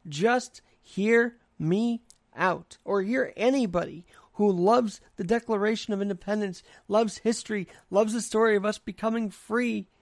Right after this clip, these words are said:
a free country. Because what you're burning, essence, is saying that ten-year struggle to become free is, is, is nothing to you.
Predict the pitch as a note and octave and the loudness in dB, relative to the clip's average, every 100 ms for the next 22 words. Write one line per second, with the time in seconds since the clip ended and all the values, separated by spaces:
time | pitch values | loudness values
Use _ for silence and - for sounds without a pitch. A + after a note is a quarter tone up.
0 | _ _ - F3 - A#3+ A#3+ A#3+ - G3+ | _ _ -12 -8 -4 0 2 0 0 -6
1 | D#3 _ _ _ _ _ _ _ _ _ | -8 _ _ _ _ _ _ _ _ _
2 | _ _ _ _ - A#3+ C4+ B3 A3+ - | _ _ _ _ -6 0 4 4 2 -4
3 | _ _ A#3 B3 A#3+ G3+ B3 C4+ A3+ G#3+ | _ _ 0 2 0 2 2 2 2 0
4 | A#3+ A#3+ - A3 - C4+ A#3+ B3 A#3 - | -2 -4 -2 0 2 2 2 2 -4 -12
5 | - D3+ D#3 C4 C#4+ - A#3 G#3+ G3 E3+ | -18 -4 4 4 4 0 0 2 2 0
6 | - F3 D3+ F#3 A3+ _ _ _ - A#3+ | 0 -2 0 -2 -4 _ _ _ 0 2
7 | G#3+ A3 - A3 D4+ D#4+ - - F#3 F3+ | 4 2 2 4 4 2 -4 -6 0 0
8 | D3+ G3+ A#3+ _ _ _ _ _ _ _ | 2 0 0 _ _ _ _ _ _ _
9 | _ _ _ _ _ _ _ _ _ _ | _ _ _ _ _ _ _ _ _ _
10 | _ _ _ _ _ _ - A#3 A#3 C4+ | _ _ _ _ _ _ -4 -2 0 -4
11 | A#3 A3 C4 B3+ D#4 E4 B3 G3 G3+ E3+ | -2 -2 0 2 2 2 0 2 0 -2
12 | D3 F3 | -4 -10